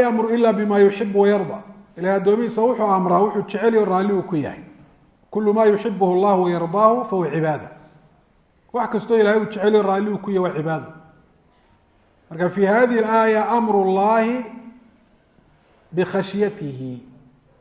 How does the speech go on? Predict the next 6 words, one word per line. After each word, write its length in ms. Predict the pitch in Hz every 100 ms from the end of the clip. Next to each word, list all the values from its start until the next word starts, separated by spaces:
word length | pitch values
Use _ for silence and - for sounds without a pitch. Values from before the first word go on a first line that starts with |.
| _ _ _ _ _ _ _ _ _ _ _ _ _
وأمر 380 | 160 240 240 220
الله 340 | 214 220 214
بالفعل 520 | 196 190 185 233 208 196
يدل 360 | 190 175 214
على 280 | 180 180 196
أنه 380 | 220 214 220